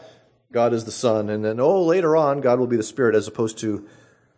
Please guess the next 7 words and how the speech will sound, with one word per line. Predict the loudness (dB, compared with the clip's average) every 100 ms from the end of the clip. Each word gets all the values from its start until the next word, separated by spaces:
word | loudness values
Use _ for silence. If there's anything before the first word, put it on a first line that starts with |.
| _ _ _ _ _ _ _ -20 -20 _ _ _ _ _ _
all | -6 2 2
of | 2
Scripture | -4 -4 -4 -2 -4
reveals | -2 -4 -2 0 0 0
all | -2 0 0
three | -4 -8 -6 -6 -8 -10
together | -12 -6 -2 -2 -2 -8 -10